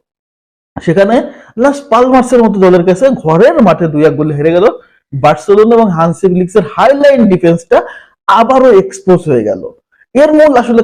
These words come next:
কারণটা কি? ফার্স্ট শু-, খেলার শুরু থেকে আমি যদি বলি, দেখেন, খেলার শুরু থেকে আমার বার্সেলোনার জার্সির সাথে প্যান্টের আসলে মিলটা আমি পাই নাই। এখানে কিন্তু আমার একটা খটকা লাগছে। <clears throat> জার্সি আর প্যান্ট কেমন জানি আসলে বার্সেলোনা, বার্সেলোনা লাগতেছিল না,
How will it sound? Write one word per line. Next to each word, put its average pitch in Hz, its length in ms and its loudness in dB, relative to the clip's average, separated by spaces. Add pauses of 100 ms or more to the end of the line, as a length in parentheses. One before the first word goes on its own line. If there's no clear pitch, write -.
কারণটা 170 460 -2
কি? 110 160 -18 (380)
ফার্স্ট 269 300 -4 (200)
শু-, - 300 -6
খেলার 254 280 0
শুরু 240 140 2
থেকে 196 260 2
আমি 170 160 -2
যদি 143 100 -2
বলি, 165 220 -2
দেখেন, 247 260 0 (400)
খেলার 226 320 -2
শুরু 202 140 -2
থেকে 214 240 0
আমার 214 180 2
বার্সেলোনার 185 640 0 (100)
জার্সির 156 460 -2
সাথে 220 180 -4
প্যান্টের 165 480 0
আসলে 175 300 -2
মিলটা 151 440 -4
আমি 147 140 -2 (100)
পাই 170 180 2
নাই। 208 140 -2 (400)
এখানে 254 360 2
কিন্তু 226 240 0
আমার 220 160 -8
একটা 180 200 -12
খটকা 190 280 -2
লাগছে। 113 320 -10 (300)
<clears throat> - 1400 -6
জার্সি 226 340 -2
আর 233 140 0
প্যান্ট 190 300 0
কেমন 185 260 0
জানি 151 220 0
আসলে 143 300 -4
বার্সেলোনা, 147 480 -2
বার্সেলোনা 143 340 -4
লাগতেছিল 156 500 -4
না, 127 120 -6